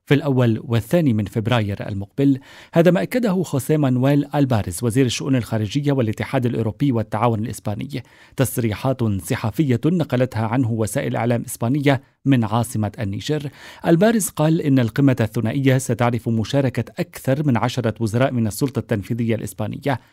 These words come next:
لافانغارديا الإسبانية كتبت ذلك، مثلها الصحف الإسبانية الأخرى. الإعلان عن تاريخ انعقاد الاجتماع رفيع المستوى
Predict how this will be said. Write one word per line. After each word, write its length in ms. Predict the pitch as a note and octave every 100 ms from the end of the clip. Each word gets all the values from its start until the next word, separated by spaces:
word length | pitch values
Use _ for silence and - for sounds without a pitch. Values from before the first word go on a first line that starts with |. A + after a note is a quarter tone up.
| _ _
لافانغارديا 720 | C3+ A#2 A2 F#2+ A#2+ B2 A2
الإسبانية 540 | G#2+ - B2 A#2+ A2 G2+
كتبت 500 | - D3+ B2+ A2 B2+
ذلك، 320 | A#2 A2+ - _ _
مثلها 460 | C#3 - A#2 C3 G#2+
الصحف 460 | - C#3 - G2+
الإسبانية 640 | A2 G2 - - G#2+ G2+ F2+
الأخرى. 360 | - - - B2+ - - - -
الإعلان 420 | E3+ E3+ E3 B3 A3+
عن 160 | E3
تاريخ 280 | D3 E3 D#3
انعقاد 400 | C#3 A#2+ B2+ C3+
الاجتماع 600 | B2 A2 - B2 C3+ A#2
رفيع 300 | G2+ - C3
المستوى 520 | A2 G#2 - D3+ C3+